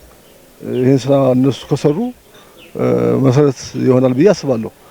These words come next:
ስለዚህ ይህን መነሻ በማድረግ ነው እኛ እንግዲህ አሁን ስልጠና የጠራናቸው። ይህን ስልጠና ስናዘጋጅ ደግሞ ዝም ብለን አይደለም። መጀመሪያ የዳሰሳ ጥናት አካሂደናል። የፍላጎት ዳሰሳ ጥናት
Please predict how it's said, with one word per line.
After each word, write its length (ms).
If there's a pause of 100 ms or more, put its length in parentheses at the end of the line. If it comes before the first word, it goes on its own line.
(220)
ስለዚህ 260
ይህን 160
መነሻ 300
በማድረግ 340
ነው 100
እኛ 100
እንግዲህ 240
አሁን 160
ስልጠና 320 (320)
የጠራናቸው። 600 (500)
ይህን 160
ስልጠና 220
ስናዘጋጅ 360
ደግሞ 180
ዝም 140
ብለን 140
አይደለም። 300 (480)
መጀመሪያ 400 (1300)
የዳሰሳ 300
ጥናት 200
አካሂደናል። 480 (680)
የፍላጎት 640
ዳሰሳ 300
ጥናት 280